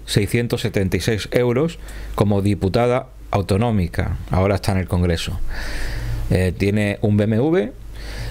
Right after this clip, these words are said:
y dijo apoyar a la investidura de Feijóo cuando se le propuso por parte del rey,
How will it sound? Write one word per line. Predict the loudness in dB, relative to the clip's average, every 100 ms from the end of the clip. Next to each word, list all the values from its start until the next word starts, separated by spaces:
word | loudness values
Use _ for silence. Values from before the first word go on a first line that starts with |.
| -8 -2
y | 0 2 2 2 4 4 4 2 0 -4 -8 -6 -8 -8 -8 0
dijo | 0 2 0 -2 -8 -16 -14 -12 -12 -10 -10 -2
apoyar | 0 2 2 2 0
a | 0
la | 2
investidura | 2 2 2 2 2
de | 2
Feijóo | 0 0 2 0 -4 -8 -6 -2
cuando | 0 2 2 2 2
se | 2
le | 2
propuso | 2 2 0 0 0
por | 0 0
parte | 0 0 2
del | 2 2
rey, | 2 0 -2